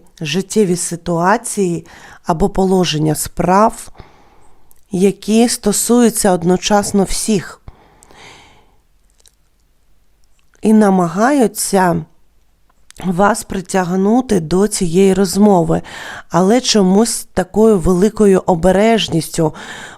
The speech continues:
приходять до реалізації цієї думки. Розумієте? До реалізації цієї думки. І ця задумка, те, що вони будуть вам пропонувати,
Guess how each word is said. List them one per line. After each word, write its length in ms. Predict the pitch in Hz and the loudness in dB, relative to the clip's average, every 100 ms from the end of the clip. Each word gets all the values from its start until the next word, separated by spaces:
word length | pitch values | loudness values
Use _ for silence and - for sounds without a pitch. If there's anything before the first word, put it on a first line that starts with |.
| - | -4
приходять 680 | 196 180 196 226 214 196 160 | -2 -2 0 2 2 -2 0
до 200 | 190 180 | 0 2
реалізації 960 | 180 180 170 151 180 208 - - 170 | 2 2 0 0 0 0 -2 -2 -2
цієї 680 | - - 165 190 180 170 170 - - - | -2 -4 2 4 4 4 0 -4 -20 -16
думки. 520 | 151 196 202 170 - _ - - _ _ _ _ _ _ _ _ _ _ _ _ _ _ _ _ _ | 0 4 4 2 -2 _ -20 -20 _ _ _ _ _ _ _ _ _ _ _ _ _ _ _ _ _
Розумієте? 880 | 156 147 151 165 208 220 - 165 160 - | -12 -8 -6 -4 -2 -2 -6 -12 -14 -10
До 240 | 165 190 | -2 0
реалізації 840 | 165 160 151 147 165 202 214 - 160 | 0 -2 -4 -4 0 0 -2 -6 -6
цієї 580 | - 160 156 185 175 160 | -6 -8 0 2 2 0
думки. 640 | 147 202 185 165 156 165 - - - - - - - - _ _ _ _ _ _ _ _ _ _ _ _ _ _ _ _ _ _ _ _ _ _ _ _ _ _ _ _ _ _ - | 0 2 2 0 -4 -6 -8 -20 -20 -20 -20 -20 -20 -20 _ _ _ _ _ _ _ _ _ _ _ _ _ _ _ _ _ _ _ _ _ _ _ _ _ _ _ _ _ _ -8
І 180 | 202 | -8
ця 260 | 202 - 226 | -4 -2 0
задумка, 680 | 185 175 180 262 320 214 196 | 0 -2 -2 -2 -2 -4 -4
те, 180 | 202 | -4
що 200 | 185 - | -4 -6
вони 200 | 160 175 | -4 -2
будуть 300 | 170 165 170 | -2 -4 -4
вам 200 | 170 170 | -2 -2
пропонувати, 1040 | 160 170 - 165 160 156 202 247 254 175 | -2 -8 -6 -4 -2 0 0 0 -2 -4